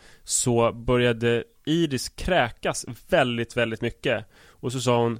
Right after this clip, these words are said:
"Jag måste berätta för bebisen att jag har kräkts." Och vi bara, "Nej,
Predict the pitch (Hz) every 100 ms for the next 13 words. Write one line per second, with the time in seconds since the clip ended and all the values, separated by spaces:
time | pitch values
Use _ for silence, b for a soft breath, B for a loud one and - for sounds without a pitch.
0 | b b _ _ _ - 101 95 170 170
1 | - 170 175 185 165 165 175 170 165 143
2 | 131 127 170 127 - - - - - -
3 | 120 123 113 110 76 117 135 131 120